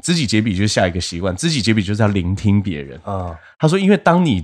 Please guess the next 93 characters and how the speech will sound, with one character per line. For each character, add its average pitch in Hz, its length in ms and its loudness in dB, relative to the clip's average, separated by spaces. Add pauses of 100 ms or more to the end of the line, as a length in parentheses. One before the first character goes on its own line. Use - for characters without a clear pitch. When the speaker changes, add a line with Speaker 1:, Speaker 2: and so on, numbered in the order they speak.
(140)
Speaker 1:
已 131 120 -2
经 135 180 2
知 147 140 -2
道 139 140 4
你 98 100 0
是 113 140 -6
对 131 220 4
的 101 120 4
时 95 100 0
候， 104 120 4
你 98 40 0
就 107 100 2
很 101 100 4
难 80 180 -4
听 101 160 -4
得 87 100 -6
下 85 160 -2
去。 127 120 -2
Speaker 2:
对 131 40 4
啊， - 40 2
因 165 40 -2
为 165 60 0
会 165 100 2
冲 151 280 0
突 104 180 -12
啊。 87 120 -6 (580)
Speaker 1:
<laughs> - 600 0
Speaker 2:
第 202 100 0
一 220 40 0
个 160 100 6
是 165 80 2
很 143 80 2
难 98 120 0
听 113 100 -4
下 113 160 0
去， 110 140 -4
第 123 160 -4
二 120 40 -2
个 104 140 0
是， 104 200 -8 (120)
就 170 100 -6
是 165 80 -8
你 104 140 -4
就 151 100 -4
认 147 120 -4
为 113 80 -2
不 101 120 -12
对 98 240 -2
啊。 82 140 -8 (160)
Speaker 1:
对， 95 260 6 (180)
Speaker 2:
嗯。 87 120 -10
Speaker 1:
所 185 120 4
以 165 40 6
我 139 60 4
就 147 120 4
觉 120 180 4
得 107 100 4
有 117 160 2
时 120 100 2
候 135 60 4
就 131 100 0
是 127 80 2
要 123 80 4
拿 90 200 2
掉 104 120 0
这 98 100 -2
种 87 140 -6
框 85 340 -6
架， 78 200 -6
Speaker 2:
啊。 92 100 -6
Speaker 1:
就 95 60 -4
是 95 100 -2
我 117 140 2
先 151 180 4
不 123 100 2
要 120 160 6
判 110 240 -2
断 104 140 4
他 98 120 4
是 98 100 -6
对 98 160 0
还 82 100 0
是 82 100 -12
错， 85 260 -12
Speaker 2:
是。 90 180 -14 (340)
Speaker 1:
因 127 80 4
为 - 0 -
我 113 120 6
的 90 160 0 (140)
责 98 180 2
任 98 160 6
是 90 120 -4
听。 87 360 -8